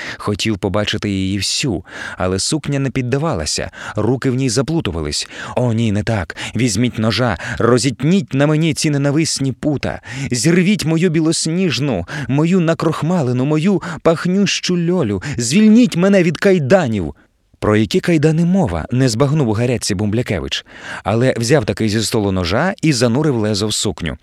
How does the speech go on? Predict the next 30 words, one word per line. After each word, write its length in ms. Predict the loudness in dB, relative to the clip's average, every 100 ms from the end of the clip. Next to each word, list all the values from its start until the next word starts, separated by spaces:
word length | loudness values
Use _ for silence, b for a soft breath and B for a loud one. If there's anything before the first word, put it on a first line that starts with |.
| _
Тканина 440 | -4 0 0 0 -2
сполохано 580 | -2 0 0 0 -2 -2
заметлялася, 800 | -2 -2 -2 -2 0 -2 -4 -4 B B B
забилася 580 | 0 2 2 2 -2 -2
крильми, 540 | -2 -2 -2 -2 -4 B B B
залопотіла 640 | 0 2 2 0 0 2 2
і 120 | 2
затріщала, 680 | 0 0 0 0 0 0 -2
сповзаючи 580 | -2 -2 0 0 0 -2
з 60 |
голого 400 | 0 0 2 0
тіла, 380 | -2 0 0 -2 B B
наче 320 | -2 -2 0 0
біле 240 | 2 2
простирадло 640 | 0 0 0 0 0 0
з 80 | -2
пам'ятника. 680 | -4 -4 -4 -4 -8 -8 -10 B B B
Бумблякевичу 680 | -2 0 0 0 -2 -2 -2
здалося, 440 | -2 0 0 -2 -2
наче 260 | -2 -2
він 160 | -2 -2
чує 280 | -2 -2 0
марша, 540 | -2 -2 -2 -2 -4 B B B B
а 120 | -4
хор 340 | -2 2 2 2
у 100 | 0
вишині 520 | 0 0 0 0 0
співає 720 | -2 -4 0 2 2 2 0 -6 B
«Славень 680 | -6 -4 0 0 0 -2 -4
героєві». 720 | -2 -2 0 -2 -4 -8